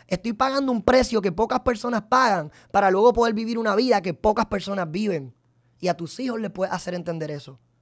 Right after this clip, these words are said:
Pero lamentablemente por un periodo de tiempo no va a haber tal cosa como balance. Y si tú no lo entiendes y tu pareja no lo entiende, no te vistas que no van pa'l baile.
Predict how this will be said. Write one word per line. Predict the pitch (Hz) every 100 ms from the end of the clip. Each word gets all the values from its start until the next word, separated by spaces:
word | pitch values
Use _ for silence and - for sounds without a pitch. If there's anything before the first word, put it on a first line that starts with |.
| _ _ _ _ _ _
Pero | 165
lamentablemente | 165 160 156 185 208 208 214 175
por | 160
un | 175
periodo | 180 190 185
de |
tiempo | 185 208 170
no | 151 208
va | 220
a | 180
haber | 165 233 135 - _ _ _ _ _
tal | 180 196 185
cosa | 208 196 170
como | 175 160
balance. | 156 151 143 135 127 _ _ -
Y | 202
si | 196 202
tú | 240
no | 311 330
lo |
entiendes | 277 214 - 262 247 165 135 - _ _ _
y | -
tu | 185
pareja | 185 180 240
no | 277
lo | 262
entiende, | 220 208 277 240 165 135 - _ _
no | 165 185 208 247 285 277
te | 277 214
vistas | 190 262 294 - -
que | - 190
no | 185
van | 220 247
pa'l | - 220
baile. | 170 170 220 226 180 139 -